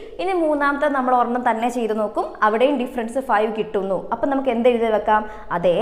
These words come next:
എല്ലാത്തിനകത്തും ഒരേ difference ആണ് കിട്ടുന്നതെന്ന് അവിടെ എഴുതി വെക്കാം. ഓക്കെ, അതാണ് ആദ്യത്തെ answer. Okay, അപ്പോൾ അവിടെ കിട്ടുന്ന difference എത്രയാ? ഫൈവ്. അടുത്ത ക്വസ്റ്റ്യൻ നോക്കാം. Explain why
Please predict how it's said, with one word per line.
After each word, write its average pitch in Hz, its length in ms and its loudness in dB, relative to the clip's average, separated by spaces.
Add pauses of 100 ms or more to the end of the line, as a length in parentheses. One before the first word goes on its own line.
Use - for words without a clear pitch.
(440)
എല്ലാത്തിനകത്തും 220 880 4 (340)
ഒരേ 208 200 4 (100)
difference 233 460 -4
ആണ് 226 180 -4
കിട്ടുന്നതെന്ന് 214 540 -2 (300)
അവിടെ 349 200 6
എഴുതി 190 200 0
വെക്കാം. - 200 -4 (320)
ഓക്കെ, 240 160 2 (160)
അതാണ് 247 280 2
ആദ്യത്തെ 214 380 0
answer. - 300 0 (160)
Okay, - 180 2 (300)
അപ്പോൾ 254 140 2
അവിടെ 285 180 6
കിട്ടുന്ന 285 260 -2
difference 285 320 -4
എത്രയാ? 262 260 0 (260)
ഫൈവ്. 147 180 -2 (600)
അടുത്ത 403 220 6
ക്വസ്റ്റ്യൻ 285 280 2
നോക്കാം. 160 220 0 (380)
Explain 440 480 4 (160)
why 294 160 10